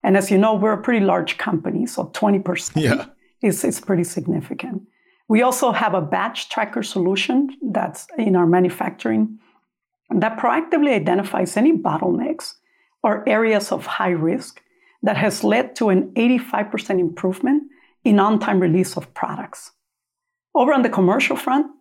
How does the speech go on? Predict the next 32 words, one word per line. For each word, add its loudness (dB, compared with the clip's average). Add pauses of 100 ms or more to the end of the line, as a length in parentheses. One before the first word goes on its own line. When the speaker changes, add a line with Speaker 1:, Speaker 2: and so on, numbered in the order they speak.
(100)
Speaker 1:
we're 2
transforming 2
our 0
go-to-market 0
model -4
with 0
digital 2
at -2
the -6
core -4 (360)
to 2
enhance 2
customer 0
engagement, 0 (300)
creating 2
a 4
more 2
personalized -2
experience. -6 (580)
Our 0
new 4
Pfizer -2
Pro 0
platform -2 (460)
is 2
a 2
one-stop 0
shop -4
that 0
allows 0
healthcare -2
providers -4